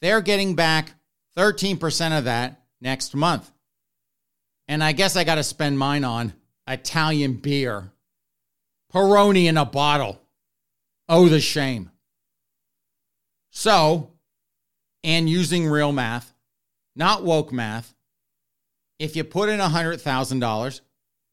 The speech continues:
you get back thirteen thousand. If you put in ten thousand, you get one thousand three hundred. And if you put in a hundred dollars, if the only income tax you paid last year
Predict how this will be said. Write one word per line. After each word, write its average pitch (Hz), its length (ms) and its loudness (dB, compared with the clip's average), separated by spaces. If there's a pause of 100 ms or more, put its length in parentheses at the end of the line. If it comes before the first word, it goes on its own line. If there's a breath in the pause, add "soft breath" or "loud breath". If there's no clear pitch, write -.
(260)
you 170 120 -4
get 156 200 0
back 151 220 -2
thirteen 127 420 -6
thousand. 120 480 -6 (960)
If 131 200 -12
you 123 80 -10
put 120 180 -12
in 113 160 -10
ten 196 240 -2
thousand, 143 560 -4 (580)
you 170 120 -4
get 165 280 0 (800)
one 175 160 -2
thousand 156 400 -2
three 135 200 -6
hundred. 117 320 -8 (1120)
And 202 120 -2
if 220 120 -2
you 196 80 -2
put 165 240 -2
in 160 120 -2
a 151 60 0
hundred 135 220 -4
dollars, 117 480 -6 (1120)
if 147 220 -6
the 156 160 -4
only 214 300 0
income 170 320 -4
tax 135 340 -4
you 123 60 -8
paid 143 280 -4
last 113 380 -8
year 117 260 -8